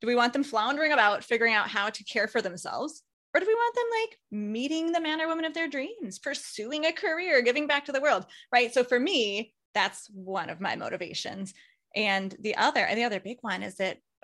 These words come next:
when we see, then this was a surprise to me, when we see kids learning these authentic skills, their confidence increases so much. And parent after parent will tell me that their kids feel confident in the kitchen and it affects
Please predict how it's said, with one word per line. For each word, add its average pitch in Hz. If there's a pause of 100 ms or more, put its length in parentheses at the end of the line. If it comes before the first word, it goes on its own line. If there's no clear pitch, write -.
(220)
when 208
we 202
see, 202
then 233
this 254
was 247
a 208
surprise 190
to -
me, 190
when 208
we 208
see 240
kids 202
learning 185
these 185
authentic -
skills, -
their -
confidence - (420)
increases 202
so 190
much. 180
And 202
parent 240
after 214
parent 233
will 180
tell 214
me 202
that 180 (360)
their 233
kids 247
feel 226
confident 196
in 190
the 180
kitchen 311 (540)
and 220
it 202
affects 196